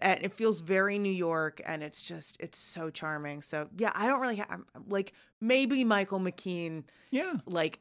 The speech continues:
Speaker 2: I
Speaker 1: as
Speaker 2: guess I hear that.
Speaker 1: Mister Green-esque, you know? I'm like
Speaker 2: Yeah, I could see that. Or may-, maybe get his, uh, longtime collaborator or whatnot, Christopher Guest. Maybe have him
Speaker 1: Oh,
Speaker 2: doing,
Speaker 1: sure,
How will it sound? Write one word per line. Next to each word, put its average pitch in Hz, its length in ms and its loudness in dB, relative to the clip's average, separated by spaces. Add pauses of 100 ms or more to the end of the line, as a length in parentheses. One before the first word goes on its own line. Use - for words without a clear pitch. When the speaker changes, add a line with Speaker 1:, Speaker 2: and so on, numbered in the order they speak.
(140)
Speaker 2:
I 175 200 8
Speaker 1:
as 175 120 2
Speaker 2:
guess - 20 0
I - 40 0
hear 151 80 4
that. 120 100 2
Speaker 1:
Mister 170 160 0
Green-esque, 151 1300 -4
you 190 280 0
know? 165 380 2 (120)
I'm 175 80 -6
like 156 240 -2
Speaker 2:
Yeah, 302 280 -4 (180)
I 170 80 0
could 190 160 -8
see - 100 -6
that. 107 200 2
Or 190 60 4
may-, 214 260 2
maybe 156 300 0
get 190 240 -6
his, 170 440 -8
uh, 190 260 -6
longtime 185 720 -4 (120)
collaborator 160 480 0
or 160 80 0
whatnot, 175 340 -2
Christopher 190 440 -6
Guest. 196 520 -8
Maybe 110 440 0
have 113 220 -4
him 110 200 4
Speaker 1:
Oh, 107 40 6
Speaker 2:
doing, 107 240 4
Speaker 1:
sure, 104 100 0